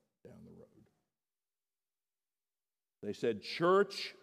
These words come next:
pick men for this task. We'll entrust this to them because, number one, it needs to be done, and number two,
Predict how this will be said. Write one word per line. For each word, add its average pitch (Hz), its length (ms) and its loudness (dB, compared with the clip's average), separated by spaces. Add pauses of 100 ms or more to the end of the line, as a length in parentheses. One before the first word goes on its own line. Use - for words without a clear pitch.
(120)
pick 175 300 0
men 190 260 0
for 185 100 -4
this 196 220 -2
task. 131 400 2 (220)
We'll 143 180 4
entrust 165 540 0
this 175 240 -4
to 165 140 -2
them 131 440 4 (260)
because, 143 580 6
number 147 240 4
one, 170 260 4
it 143 100 -2
needs 180 320 -2
to 143 80 -8
be 127 120 -2
done, 139 240 4
and 135 100 -4
number 143 220 -2
two, 135 500 2